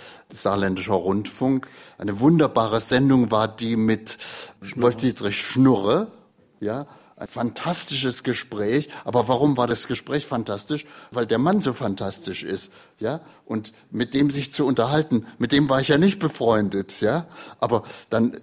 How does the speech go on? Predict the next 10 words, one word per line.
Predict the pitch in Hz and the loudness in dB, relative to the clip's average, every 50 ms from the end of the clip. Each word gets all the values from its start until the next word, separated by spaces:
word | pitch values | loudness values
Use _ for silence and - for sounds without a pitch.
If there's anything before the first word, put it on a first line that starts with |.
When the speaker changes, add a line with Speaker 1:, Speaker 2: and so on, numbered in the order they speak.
| _ | _
Speaker 1:
bist | - - - - - | -8 -6 -4 -2 -2
du | - | -2
auf | - 123 - - | -2 -2 -2 -2
einmal | 127 123 127 123 117 120 117 | 2 2 4 4 4 4 4
nach | 120 139 143 143 - | 4 2 2 2 0
der | - - | 0 0
Sendung | - - 147 147 139 131 127 | 2 2 2 4 4 2 2
sofort | 123 - 165 - - 190 226 226 - | 2 0 -2 -2 -2 -2 -2 -2 -4
befreundet, | - 127 104 - - 95 92 90 92 92 85 92 90 92 - - - - _ _ _ - | -6 -8 -8 -6 -4 -2 -2 -2 -2 -4 -4 -6 -8 -8 -10 -16 -20 -20 _ _ _ 0
ja. | 107 110 123 156 | 0 0 0 0